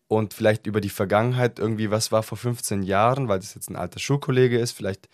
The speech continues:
liegt es daran, aber da merkst du, stellt diese Person auch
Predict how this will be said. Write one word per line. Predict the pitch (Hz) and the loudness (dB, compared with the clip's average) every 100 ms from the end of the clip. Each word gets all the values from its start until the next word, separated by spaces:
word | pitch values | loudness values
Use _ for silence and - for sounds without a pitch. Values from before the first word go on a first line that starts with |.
| - _ _ | -20 _ _
liegt | - 104 - | -10 -10 -10
es | 90 | -2
daran, | 101 120 131 127 - - _ _ | 0 2 2 -2 -6 -20 _ _
aber | 104 104 | -2 0
da | 107 | 2
merkst | 117 123 - - | 4 2 -2 -4
du, | 123 - _ _ | -4 -4 _ _
stellt | - - 120 131 - | -12 0 2 2 -2
diese | - 117 110 | -6 -6 -4
Person | 117 107 110 | -4 0 0
auch | 104 | 0